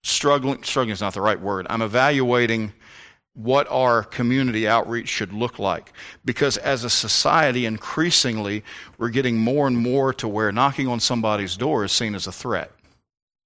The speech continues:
Be honest. What do you do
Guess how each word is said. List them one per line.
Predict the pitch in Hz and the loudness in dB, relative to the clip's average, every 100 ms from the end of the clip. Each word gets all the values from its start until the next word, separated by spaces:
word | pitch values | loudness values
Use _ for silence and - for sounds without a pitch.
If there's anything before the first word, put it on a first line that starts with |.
| _ _ _ _ _ _ _ _ - | _ _ _ _ _ _ _ _ -2
Be | 147 | 2
honest. | 156 107 78 - - - _ - - _ _ _ - | 4 2 -2 -8 -10 -16 _ -20 -20 _ _ _ -2
What | 156 | 0
do | 151 | 2
you | 165 180 | 0 0
do | 107 - | -2 -4